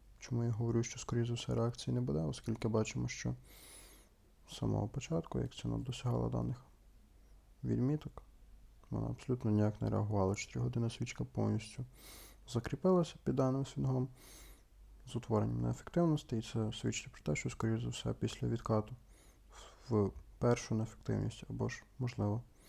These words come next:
в дану неефективність, ціна продовжить свій несхідний рух вплоть до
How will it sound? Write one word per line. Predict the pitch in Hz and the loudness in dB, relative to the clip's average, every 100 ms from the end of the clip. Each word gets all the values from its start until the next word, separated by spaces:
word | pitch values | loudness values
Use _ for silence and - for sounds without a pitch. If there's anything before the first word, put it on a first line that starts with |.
| - - - - | -20 -20 -20 -6
в | 104 | 4
дану | 101 101 | 6 6
неефективність, | 110 117 - 123 160 165 151 - - - - | 2 -2 -4 -2 2 4 2 0 -14 -20 -8
ціна | - 98 | 0 0
продовжить | - 117 110 107 - | 0 0 2 2 -4
свій | - | -4
несхідний | 104 - 117 113 117 | -4 -4 -4 -2 0
рух | 151 165 - - - - - - - - | 0 -2 -6 -20 -20 -20 -20 -20 -20 -16
вплоть | - 127 120 | -2 0 2
до | 110 | -2